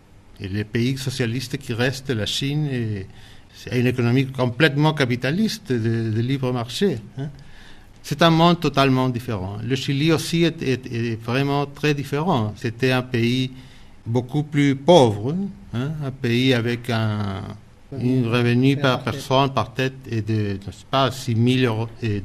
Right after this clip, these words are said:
dollars. Aujourd'hui, c'est presque vingt mille dollars, hein. C'est un pays qui est en, en voie de, plus qu'en voie de développement, hein.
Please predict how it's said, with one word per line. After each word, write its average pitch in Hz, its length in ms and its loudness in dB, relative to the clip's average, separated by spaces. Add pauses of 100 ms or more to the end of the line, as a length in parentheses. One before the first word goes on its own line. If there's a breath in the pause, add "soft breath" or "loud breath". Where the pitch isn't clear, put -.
(120)
dollars. 135 680 4
Aujourd'hui, 113 440 0
c'est 120 300 0
presque 127 440 -2
vingt 110 200 0
mille 127 300 -2
dollars, 131 420 0 (220)
hein. 135 140 -8 (640 loud breath)
C'est 127 180 -2
un 131 80 4
pays 131 360 4
qui 127 240 2
est 131 80 6
en, 123 280 2
en 113 160 0
voie 139 600 6 (200)
de, 117 80 -4 (460)
plus 185 180 0
qu'en 170 160 2
voie 135 240 6
de 123 140 -4
développement, 113 760 -2 (180)
hein. 139 180 -4